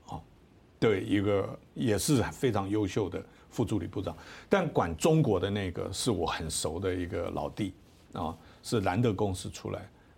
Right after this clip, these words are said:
他一辈子从念硕士班就在研究中国人民解放军。那我因为是研究这一块，所以我很早以前就认识他，所以他对台湾也很了解，常来访问。那台湾只要办研讨会，我以前请他，他也会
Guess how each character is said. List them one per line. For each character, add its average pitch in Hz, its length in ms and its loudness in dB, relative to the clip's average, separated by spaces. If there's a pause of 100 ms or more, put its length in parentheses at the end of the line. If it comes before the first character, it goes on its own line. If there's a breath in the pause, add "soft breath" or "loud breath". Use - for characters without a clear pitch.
(140)
他 160 220 2
一 165 100 0
辈 160 240 6
子 104 140 -2
从 123 380 2 (140)
念 160 220 2
硕 160 180 4
士 139 140 0
班 120 240 2
就 120 80 0
在 110 160 2
研 98 200 0
究 104 140 0
中 101 180 -4
国 92 120 0
人 92 100 -4
民 85 160 -6
解 87 140 -8
放 87 260 -6
军。 85 180 -10 (480 soft breath)
那 143 120 2
我 104 180 6
因 117 140 4
为 139 120 6
是 120 160 2
研 101 200 2
究 110 140 4
这 101 160 0
一 95 80 0
块， 101 220 -2
所 110 160 -2
以 107 40 2
我 104 140 2
很 117 220 -2
早 135 180 2
以 - 40 -6
前 - 240 -12
就 87 80 -4
认 92 180 -6
识 - 160 -12
他， - 100 -14 (580 loud breath)
所 220 120 6
以 175 200 6 (120)
他 190 140 2
对 196 160 6
台 104 220 2
湾 113 200 4
也 101 140 2
很 95 140 -2
了 87 180 -2
解， 92 300 -4
常 101 200 -4
来 107 120 -2
访 - 200 -8 (120)
问。 113 120 -8 (400 soft breath)
那 110 340 2
台 101 180 2
湾 127 180 6
只 113 120 2
要 104 120 4
办 107 200 2
研 98 200 -2
讨 85 160 -4
会， 107 160 -2
我 95 160 0
以 92 40 -2
前 92 200 -6
请 87 220 -8
他， 76 100 -6
他 85 160 -8
也 87 100 -12
会 - 140 -12